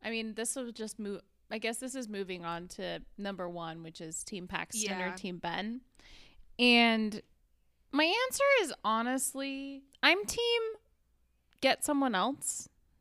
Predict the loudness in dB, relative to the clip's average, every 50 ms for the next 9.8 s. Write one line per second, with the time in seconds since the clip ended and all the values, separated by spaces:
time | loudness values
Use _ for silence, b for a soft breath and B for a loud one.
0 | _ _ _ _ _ _ _ _ _ _ _ _ _ _ _ _ 8 8 10 10
1 | 8 8 8 8 8 6 6 6 4 2 4 4 4 4 4 4 4 6 6 6
2 | 6 4 4 4 4 4 2 2 0 0 2 0 0 2 2 2 2 2 0 -2
3 | 0 2 4 4 4 2 0 -4 -8 -14 b b b b b b b b b b
4 | b -4 0 0 0 0 0 0 0 0 2 2 0 0 -2 -4 -2 0 2 4
5 | 4 6 6 6 6 4 2 0 -4 _ _ _ -20 -20 -20 _ _ _ _ _
6 | 0 0 0 2 4 6 8 8 6 6 2 0 0 2 4 4 4 4 4 4
7 | 4 4 4 4 4 4 2 0 2 2 4 4 4 2 2 -2 -2 -2 -2 -2
8 | -2 -4 -4 -6 -6 -4 -4 -2 -2 -4 -6 -6 -6 -6 -6 -6 -6 -8 -6 -4
9 | -4 -4 -2 -4 -4 -4 -4 -4 -4 -4 -6 -8 -8 -8 -12